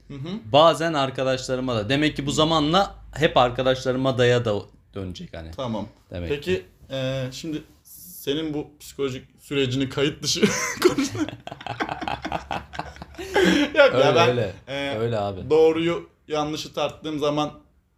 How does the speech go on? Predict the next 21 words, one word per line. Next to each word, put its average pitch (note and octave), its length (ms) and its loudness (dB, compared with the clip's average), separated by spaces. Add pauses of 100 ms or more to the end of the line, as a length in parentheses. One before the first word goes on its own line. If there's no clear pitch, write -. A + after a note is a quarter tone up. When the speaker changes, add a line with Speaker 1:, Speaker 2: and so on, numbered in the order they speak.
(640)
Speaker 1:
doğru D3 260 4
tarafta D3 420 -2
olduğunu C#3+ 300 -2
düşünüyorum G#2 360 -8
senin. G#2+ 200 -6
Ben C#3 200 2
de C3+ 40 2
aynı A#2 220 0
fikirdeyim G#2+ 580 -10
çünkü. A2 380 -10
Ne C3+ 120 -4
kadar B2+ 360 -2 (320)
aza A#2+ 260 0
indirgersek C3 640 -2
abi G#2+ 240 -4
insan-, A2 360 -12
insanlarla A2+ 520 -4
olan A2 180 -2
iletişimimizi A2+ 840 -8 (460)
o C#3+ 120 -2
kadar, C#3+ 380 0